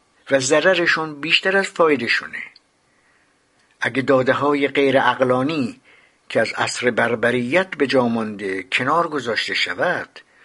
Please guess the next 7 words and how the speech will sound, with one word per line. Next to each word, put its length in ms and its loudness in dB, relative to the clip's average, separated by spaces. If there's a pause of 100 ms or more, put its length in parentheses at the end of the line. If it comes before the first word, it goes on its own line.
(840)
اصول 360 -4
اخلاقی 600 -2
مدرن 500 0
امروز 460 -4 (140)
جایگزین 580 -4
خواهد 340 -10
شد. 240 -12